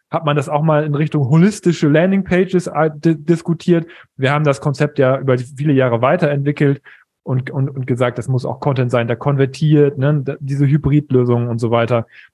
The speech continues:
Das sind die Sachen, die man in dem, äh, in dem, äh, Zug sozusagen argumentiert. Und jetzt auf diese dreißig Artikel bezogen,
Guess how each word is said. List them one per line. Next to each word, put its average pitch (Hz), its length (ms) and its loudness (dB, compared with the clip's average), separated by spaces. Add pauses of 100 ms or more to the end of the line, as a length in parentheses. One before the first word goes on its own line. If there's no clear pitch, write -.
Das 131 160 0
sind 139 160 0
die 143 60 2
Sachen, 135 320 0
die 131 100 2
man 123 400 -2 (840)
in 123 160 -2
dem, 117 380 0 (340)
äh, 117 380 2 (100)
in 120 120 0
dem, 113 360 -2
äh, 113 180 0 (440)
Zug 156 320 0
sozusagen 131 480 0
argumentiert. 120 640 0
Und 135 240 0
jetzt 135 180 0
auf 143 160 0
diese 135 220 0
dreißig 139 560 -2
Artikel 185 380 -2
bezogen, 180 680 2